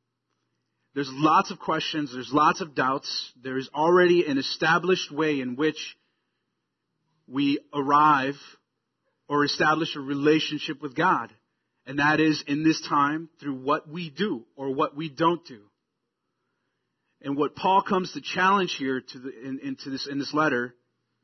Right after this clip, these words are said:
is, it is not by what we do or don't do. It is what, it is by what Christ has already done. Galatians three thirteen and fourteen say,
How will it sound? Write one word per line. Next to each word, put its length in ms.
is, 560
it 100
is 180
not 400
by 140
what 220
we 120
do 440
or 100
don't 300
do. 340
It 160
is 160
what, 200
it 200
is 140
by 300
what 260
Christ 420
has 320
already 420
done. 260
Galatians 580
three 220
thirteen 420
and 100
fourteen 440
say, 340